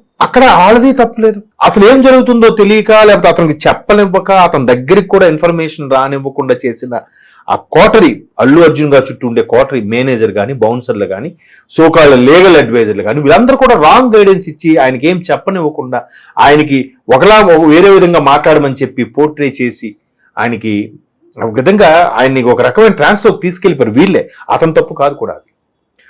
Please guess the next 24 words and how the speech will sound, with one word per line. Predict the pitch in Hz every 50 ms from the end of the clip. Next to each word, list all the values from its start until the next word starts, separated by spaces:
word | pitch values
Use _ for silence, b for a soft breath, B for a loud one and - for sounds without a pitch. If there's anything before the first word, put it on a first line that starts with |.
| b b _
So, | 285 247 196
ఇవన్నిటిని | 156 156 165 226 269 285 285 285 294 302 262 233 285 277
బేరీజ్ | 214 240 240 240 247 247 233 233
వేసుకుని | 233 233 226 226 - - 247 226 220 220
ఉంటే, | 220 214 202 220 214 214 214 208 208 208 _ _ _ _ _ _ -
అసలు | 175 170 208
ఒక | 185 165 151
ప్రాణం | 165 170 180 208 226 226
పోయింది | 196 208 208 196 196 190 185
కాబట్టి, | 180 180 175 175 160 156 180
ప్రభుత్వం | - - 139 143 151 190 202 - - 226 208
అక్కడ | 165 143 156 143
ఉంది | 156 175 175
కాబట్టి, | 165 170 156 151 147 143 143
ప్ర-, | 127 131 127
అన్నిటికీ | 131 117 123 143 160 180 202 202 208 208
ప్రభుత్వమే | 220 - 160 147 156 165 - - 175 160 127
అంటుంది. | 101 95 - 87 90 - _
ఇప్పుడు | _ 98 117 143 165 - - 98 b b b b b b b b b b b -
అప్పుడు | - - 151 127
బీఆర్ఎస్ | 113 123 151 180 190 185 165 -
ప్రభుత్వం | 165 156 147 147 147 156 170 151 110 104
గ్రూప్ | 135 - - - -
టూకి | - 185 175 170 - - 156 147 139 131 117 -